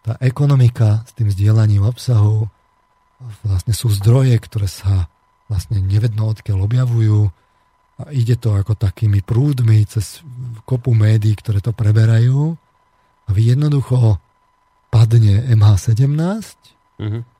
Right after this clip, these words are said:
Speaker 1: stačí, aby nejaká z tých centrálnych agentúr zahlásila, že vysoko pravdepodobní sú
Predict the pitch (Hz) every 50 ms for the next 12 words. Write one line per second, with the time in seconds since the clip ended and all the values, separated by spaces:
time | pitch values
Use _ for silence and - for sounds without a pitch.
0 | _ _ _ - - - - 123 117 - - 123 117 107 98 101 101 101 101 101
1 | - 117 110 - - - 117 - - - 107 104 - 117 110 104 101 101 101 98
2 | 104 101 113 104 101 120 107 98 101 98 98 107 110 107 98 - - 113 104 101
3 | 101 101 95 87 _ _ _ _ _ _ _ _ _ _ _ - 110 95 87 95
4 | 101 104 104 95 - - - - 98 110 127 120 113 - - 107 - 127 - 120
5 | 110 - 110 104 104 101 117 - 123 107 101 101 95 98 98 98 95 - - -
6 | 110